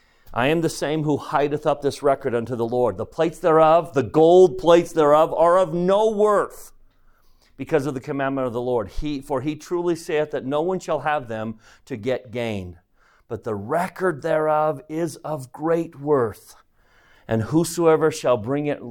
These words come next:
to light," imagine translating that if you're Joseph Smith and translating that verse and hearing Moroni speak to you. "Whosoever shall bring it to light, him will the Lord bless." Now, Moron-, M-, Moroni begins the whole discourse on,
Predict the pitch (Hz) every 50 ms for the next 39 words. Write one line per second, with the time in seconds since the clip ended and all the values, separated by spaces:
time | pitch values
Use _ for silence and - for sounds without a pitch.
0 | - _ _ - 135 120 120 120 127 135 151 - - _ _ _ _ _ _ -
1 | 147 156 156 156 156 131 - - 139 117 123 127 107 123 117 117 117 110 101 95
2 | 104 113 117 104 - 107 95 104 107 104 101 104 98 - - 98 101 113 - -
3 | - - - - _ _ _ _ _ _ _ _ _ _ _ _ - 110 104 -
4 | - 117 113 110 107 117 107 104 107 107 104 104 101 - 90 101 101 113 - -
5 | 110 92 82 101 113 107 107 104 98 92 95 98 98 101 104 104 101 98 95 -
6 | - _ - 98 - _ _ - 104 95 82 78 87 90 87 95 104 - _ _
7 | _ _ _ _ _ _ _ _ _ _ _ _ _ _ _ _ _ _ _ -
8 | _ _ _ _ - - 143 156 156 - - 156 135 143 127 143 - - - 117
9 | 110 90 120 123 127 131 127 - - 123 107 107 110 117 113 - - - 139 131
10 | 131 127 123 117 - 110 104 104 104 104 101 85 - - 92 95 90 - - -
11 | - _ _ - - - - - - 117 117 110 113 123 123 131 139 151 165 160
12 | - 143 147 143 - - 127 120 123 127 143 170 180 180 170 123 143 135 113 107
13 | 143 147 151 151 139 131 - - - 117 110 - - - - 160 156 160 170 170
14 | 170 165 156 120 143 147 147 - - - - 120 117 117 110 - - - 127 120
15 | 113 117 120 117 113 110 110 113